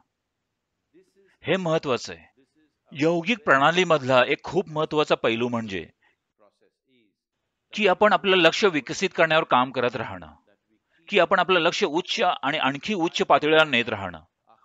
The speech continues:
उच्च व्होल्टेज आणि उच्च प्रखरतेवर नेणं. आता आम्ही एकाग्रतेवर भर देत नाही,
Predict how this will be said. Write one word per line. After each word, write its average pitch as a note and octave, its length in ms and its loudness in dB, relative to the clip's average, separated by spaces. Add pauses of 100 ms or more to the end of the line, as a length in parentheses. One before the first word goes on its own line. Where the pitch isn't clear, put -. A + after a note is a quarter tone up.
(120)
उच्च C4 240 -6
व्होल्टेज F#3 540 4
आणि D#3+ 140 -4
उच्च D#3 340 -4
प्रखरतेवर D#3 680 0
नेणं. F#2+ 340 -10 (680)
आता - 240 2
आम्ही G3 200 2
एकाग्रतेवर G3 720 4
भर C#3+ 220 2
देत A#2+ 200 0
नाही, E2+ 320 -10